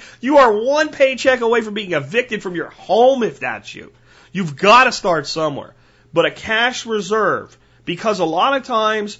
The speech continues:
when all this stuff goes wrong and you finally get to the store, guess what? Uh, our,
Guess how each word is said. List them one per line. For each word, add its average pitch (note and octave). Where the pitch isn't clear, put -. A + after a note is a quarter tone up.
when D#3
all G#3
this C4+
stuff A#3
goes G#3
wrong F#3
and D#3+
you C#3
finally G3+
get B3
to A#3
the A3+
store, F#3+
guess B3
what? B3
Uh, D#3+
our, E3